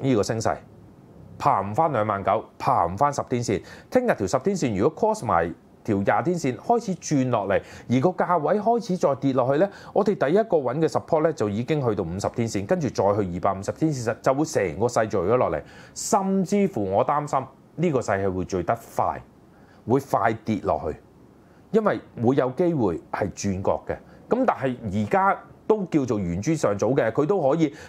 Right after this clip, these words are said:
跌落去二百五十天線，再爬多次做兩個底得唔得呢？都得㗎，可以上咗去，呃，即係咁樣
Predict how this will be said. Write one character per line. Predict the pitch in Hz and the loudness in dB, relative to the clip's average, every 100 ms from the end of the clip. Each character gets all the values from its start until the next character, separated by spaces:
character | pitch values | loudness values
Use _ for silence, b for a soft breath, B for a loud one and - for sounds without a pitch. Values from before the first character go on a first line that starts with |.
| B | B
跌 | 160 165 | 2 4
落 | 160 143 156 | 4 2 2
去 | 143 | 0
二 | 143 | 0
百 | 156 | 0
五 | 151 | 2
十 | 165 | 0
天 | 175 208 | 0 2
線， | 190 180 | 2 0
再 | - 202 190 185 | 0 4 4 2
爬 | 175 143 131 | 2 2 4
多 | 208 | 2
次 | 208 185 165 | 2 0 2
做 | 165 151 | 2 4
兩 | 151 139 120 151 | 4 4 2 2
個 | 185 | 0
底 | - 131 | 2 0
得 | 170 208 | 2 0
唔 | 123 | 0
得 | 190 | 2
呢？ | 214 214 - - - - - | 2 0 -10 -20 -20 -20 -2
都 | 185 180 | 0 2
得 | 175 | -2
㗎， | 165 147 135 B B B - | 0 -2 -2 B B B 2
可 | 147 | 2
以 | 175 151 127 | 4 0 2
上 | - 123 | 0 2
咗 | 143 147 127 120 | 2 2 2 0
去， | - B B - - - - - - - - | -6 B B -20 -20 -20 -20 -20 -20 -20 -2
呃， | 127 123 | 2 2
即 | 127 202 | 4 0
係 | 117 | 2
咁 | 135 | 0
樣 | 147 | 2